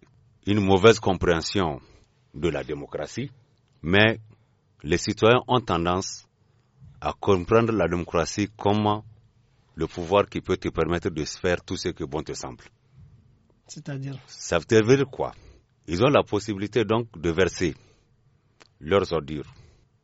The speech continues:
Speaker 1: où ils veulent, peut-être parce que, au nom de cette même démocratie, ils croient avoir une protection quelque part.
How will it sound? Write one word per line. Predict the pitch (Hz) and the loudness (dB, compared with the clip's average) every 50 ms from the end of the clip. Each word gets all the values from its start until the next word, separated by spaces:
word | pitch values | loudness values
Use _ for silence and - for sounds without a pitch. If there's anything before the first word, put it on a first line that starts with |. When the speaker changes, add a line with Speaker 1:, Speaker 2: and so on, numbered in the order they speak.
| _ _ _ _ _ _ _ - | _ _ _ _ _ _ _ -2
Speaker 1:
où | 104 123 147 180 160 | 2 2 2 2 2
ils | 117 90 76 | -2 -4 -4
veulent, | 69 76 78 101 107 _ _ _ _ _ _ _ _ _ _ _ _ | -4 -4 -4 -4 -6 _ _ _ _ _ _ _ _ _ _ _ _
peut-être | - 82 80 - - 98 107 - - 127 117 | -4 -4 -2 0 2 2 2 2 0 -2 -2
parce | - 87 82 - - - | -2 -2 -2 -2 -2 -2
que, | - 95 98 117 117 - _ _ _ _ _ - | 0 0 0 0 -2 -8 _ _ _ _ _ -4
au | 80 85 | -2 0
nom | 92 104 120 139 | 4 4 6 6
de | 156 123 104 90 | 6 4 2 2
cette | - - 107 - - 90 | 2 0 -2 -2 -2 -2
même | 92 110 131 151 | -2 -2 0 0
démocratie, | 110 104 95 85 76 - - 76 73 - - 92 101 110 - _ _ _ _ _ _ _ _ _ _ - | 0 -2 -2 -2 -4 -6 -4 -6 -6 -6 -8 -10 -12 -12 -14 _ _ _ _ _ _ _ _ _ _ -16
ils | 135 143 | -16 -16
croient | - - - 156 165 160 - - | -12 -6 -2 -2 0 0 2 2
avoir | 110 104 104 120 123 123 - | 0 2 4 4 4 4 2
une | 135 120 - | 0 -6 -4
protection | - 107 - - 90 80 - 95 87 | -2 -2 0 0 0 -2 -2 -4 -4
quelque | - 80 69 - 73 | -4 -4 -4 -4 -6
part. | - - 60 - | -8 -8 -10 -10